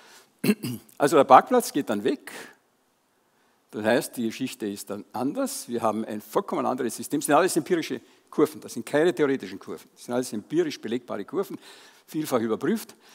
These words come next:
Das heißt, die Stadt, die Funktion und das Dorf beginnt wieder zu leben. Das Problem ist natürlich die teure geistige Mobilität. Das ist eine blöde Geschichte, weil das Stammhirn,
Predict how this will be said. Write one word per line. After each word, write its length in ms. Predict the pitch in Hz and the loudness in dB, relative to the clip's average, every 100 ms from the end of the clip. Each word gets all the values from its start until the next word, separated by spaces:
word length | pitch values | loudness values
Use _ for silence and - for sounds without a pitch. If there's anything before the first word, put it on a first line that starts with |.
| - - _ | -20 -20 _
Das 140 | 131 | 2
heißt, 320 | 127 175 - - | 2 2 -2 -10
die 340 | - 113 113 | -8 -4 -4
Stadt, 540 | 104 127 175 - - - | 2 2 2 -4 -14 -12
die 60 | |
Funktion 540 | 113 107 - 110 127 170 | -10 -12 -4 -2 -2 -2
und 300 | 117 - - | -6 -8 -10
das 140 | - | -8
Dorf 280 | 107 117 - | -4 -4 -4
beginnt 260 | 104 110 | -6 -6
wieder 160 | 110 101 | -6 -12
zu 140 | - | -6
leben. 340 | 110 135 214 202 | 0 2 0 -2
Das 180 | 120 - | -6 -8
Problem 380 | 120 101 127 | -6 -4 -4
ist 160 | 135 113 | -4 -8
natürlich 260 | 127 131 117 | -10 -10 -12
die 100 | 110 | -10
teure 260 | 104 104 | -8 -6
geistige 360 | 101 101 - 127 | -6 -8 -8 -4
Mobilität. 580 | 127 147 180 123 - - _ _ _ _ _ _ _ _ _ _ _ _ _ - | -2 2 2 2 -2 -18 _ _ _ _ _ _ _ _ _ _ _ _ _ 0
Das 160 | 156 | 2
ist 80 | 175 | 6
eine 120 | 151 | 4
blöde 240 | 123 139 165 | 4 2 2
Geschichte, 420 | - 208 220 175 | 0 -2 0 2
weil 100 | 143 | 2
das 140 | 120 | 0
Stammhirn, 500 | - 123 135 190 147 | 0 0 0 -2 -4